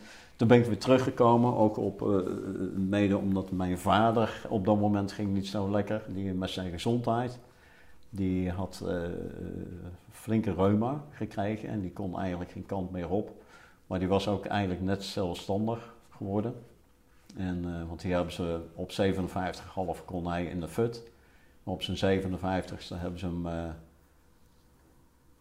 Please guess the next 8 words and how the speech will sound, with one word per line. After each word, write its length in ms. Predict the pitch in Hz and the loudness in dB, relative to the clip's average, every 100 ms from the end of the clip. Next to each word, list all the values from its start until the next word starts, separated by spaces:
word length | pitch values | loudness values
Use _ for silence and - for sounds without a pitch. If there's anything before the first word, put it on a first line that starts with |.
| - - _ | -20 -20 _
ja, 280 | 95 90 85 - | -6 -4 -4 -8
ontslagen. 840 | - 87 - 98 92 95 92 95 95 - | -8 -8 -4 0 2 2 0 -4 -6 -8
Ja, 300 | 98 87 78 - | -8 -8 -8 -12
eh, 60 | - - 82 | -14 -12 -8
min 140 | 90 85 | -6 -6
of 100 | 80 | -4
meer 220 | 87 76 | -6 -6
wel. 280 | 87 104 | -6 -6